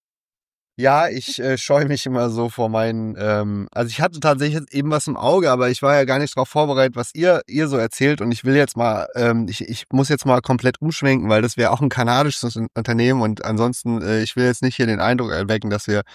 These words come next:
Kanada irgendwie, äh, verdächtigen, da ein schlechtes Investment zu sein. Ich gehe nochmal auf die verpassten Chancen. Und zwar, das tut auch jedes Mal richtig weh,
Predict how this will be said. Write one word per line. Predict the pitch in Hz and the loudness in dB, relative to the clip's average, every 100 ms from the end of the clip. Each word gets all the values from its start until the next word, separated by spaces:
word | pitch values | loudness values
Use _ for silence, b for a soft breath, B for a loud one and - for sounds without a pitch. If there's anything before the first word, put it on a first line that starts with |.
| B B B - | B B B -4
Kanada | 131 127 113 107 104 | 2 4 6 4 4
irgendwie, | 107 107 104 104 95 B B B - | 2 0 0 0 -2 B B B -14
äh, | 98 104 - 90 90 | -8 -8 -8 -10 -10
verdächtigen, | 87 113 117 - 113 104 101 | -4 -2 0 -2 -4 -2 -2
da | 98 98 | 0 -2
ein | 98 101 | -2 -4
schlechtes | 113 104 107 104 | -6 -6 -6 -6
Investment | 98 107 123 | -4 -4 -4
zu | - 101 | -4 -4
sein. | 104 107 B B B B - | -2 -4 B B B B -8
Ich | 131 - _ | -6 -6 _
gehe | 147 151 | 4 4
nochmal | 151 147 139 | 4 4 4
auf | 139 | 2
die | 147 | -2
verpassten | - 143 - 160 - 131 | 0 -2 -2 -8 -6 -6
Chancen. | 156 156 170 151 165 214 _ _ _ _ _ - | -2 -2 -4 -6 -6 -8 _ _ _ _ _ -4
Und | 123 - | -2 2
zwar, | 131 | 2
das | 135 - | 2 -2
tut | 151 - | -6 -2
auch | 123 143 | -2 0
jedes | 135 123 | -2 -2
Mal | 117 117 | -2 -2
richtig | 117 110 107 | -2 -6 -4
weh, | 113 131 | 0 0